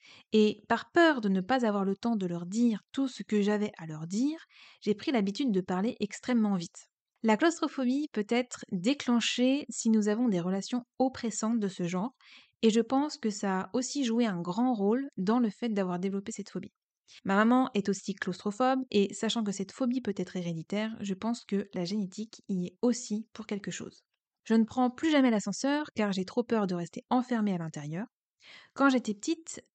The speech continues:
là encore avec ma cousine, nous avons appelé l'ascenseur, et lorsqu'il est arrivé, nous sommes toutes les deux rentrées dedans, en attendant que nos parents qui étaient pas loin derrière nous, nous y rejoignent. C'était dans un immeuble de douze étages,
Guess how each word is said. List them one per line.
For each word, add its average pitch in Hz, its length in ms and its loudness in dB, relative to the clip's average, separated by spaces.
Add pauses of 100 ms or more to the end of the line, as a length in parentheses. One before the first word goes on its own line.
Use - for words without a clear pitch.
(160)
là 208 180 4
encore 208 320 2
avec 156 200 -6
ma - 80 -20
cousine, 302 540 0 (140)
nous 233 160 4
avons 302 200 4
appelé 285 260 4
l'ascenseur, 247 520 0 (100)
et 202 100 2
lorsqu'il 226 420 -2
est 196 180 0
arrivé, 233 640 2
nous 202 140 0
sommes 247 240 -2
toutes 240 160 -6
les 214 80 2
deux 247 100 4
rentrées 214 340 -2
dedans, 190 320 0 (300)
en 180 120 -2
attendant 185 340 0
que 240 100 -2
nos 175 140 -2
parents 226 320 2
qui 202 180 -6
étaient 175 180 -6
pas 196 200 0
loin 180 200 0
derrière 165 400 -2
nous, 320 220 4 (400)
nous 254 180 4
y - 20 2
rejoignent. 196 360 -2 (160)
C'était 240 260 2
dans 233 180 4
un 214 80 4
immeuble 226 320 4
de 190 80 4
douze 254 260 0
étages, 220 520 2